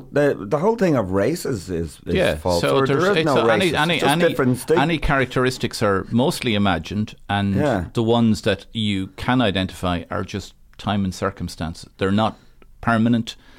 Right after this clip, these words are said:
Speaker 1: Yeah.
Speaker 2: They're learned, and not
Speaker 1: Okay.
Speaker 2: everyone will have them.
Speaker 1: Okay, but hang on. I think your language
Speaker 2: And mostly
Speaker 1: can,
Speaker 2: they're myth-
Speaker 1: can,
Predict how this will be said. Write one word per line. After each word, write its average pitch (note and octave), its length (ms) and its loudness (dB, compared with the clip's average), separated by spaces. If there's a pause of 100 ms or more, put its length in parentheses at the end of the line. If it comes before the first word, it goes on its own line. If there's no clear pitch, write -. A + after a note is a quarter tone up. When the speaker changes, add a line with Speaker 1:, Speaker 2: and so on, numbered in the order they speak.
(120)
Speaker 1:
Yeah. G#2 260 2
Speaker 2:
They're G2 140 4
learned, A#2 640 2 (100)
and F#2+ 520 -2 (240)
not A2+ 220 2
Speaker 1:
Okay. B2+ 100 4
Speaker 2:
everyone A2+ 400 2
will G#2+ 100 2
have A2 340 0
them. A2+ 440 0
Speaker 1:
Okay, C3 180 2
but D#3 240 2
hang D3+ 160 0
on. D3 160 2
I C3 100 2
think C#3+ 280 0
your C3 100 4
language C3 380 2
Speaker 2:
And A2 100 2
mostly B2+ 360 2
Speaker 1:
can, A2 80 2
Speaker 2:
they're A2 120 2
myth- A2 120 4
Speaker 1:
can, A2 360 2